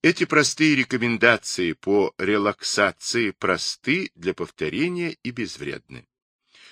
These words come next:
В большинстве случаев они очень эффектны. Как минимум, следование им не будет вам ничего стоить, и они с лихвой окупят ваши труды.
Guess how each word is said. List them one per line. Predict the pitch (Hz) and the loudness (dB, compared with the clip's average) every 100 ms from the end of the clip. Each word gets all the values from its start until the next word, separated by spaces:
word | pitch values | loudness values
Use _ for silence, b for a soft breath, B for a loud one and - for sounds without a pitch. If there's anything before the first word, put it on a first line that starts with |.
| b | b
В | b | b
большинстве | 87 190 170 156 165 185 | 2 2 0 -4 2 2
случаев | - 170 175 - 147 135 | 2 -4 -2 -2 -2 0
они | 135 135 - | -2 -2 0
очень | 147 - 139 131 - | -2 -2 -6 -6 -6
эффектны. | 120 - 92 78 - _ 65 62 _ _ _ _ _ _ _ _ _ | -8 -6 -4 -4 -6 _ -18 -18 _ _ _ _ _ _ _ _ _
Как | - 185 - | 2 2 2
минимум, | 127 120 113 117 143 160 156 _ - | -2 0 2 0 -2 -8 -14 _ -12
следование | - 110 117 123 117 123 139 151 - | -6 2 6 6 6 0 0 -2 -4
им | 139 156 127 | -2 0 0
не | 113 | 0
будет | 117 107 104 90 | 0 0 0 2
вам | 95 92 | 2 2
ничего | 104 - 98 85 78 | 0 -2 -2 -2 -2
стоить, | - 127 170 208 202 - - | -2 2 4 4 0 -12 -4
и | 98 | 0
они | 90 85 | 0 -2
с | - 80 | -6 -6
лихвой | 78 - - 113 180 - | -8 -8 -2 0 0 -2
окупят | 95 - - 131 156 - | -4 -4 -6 -6 -6 -6
ваши | 82 82 - 117 | -6 -6 -6 -8
труды. | - 90 64 64 | -6 -8 -8 -14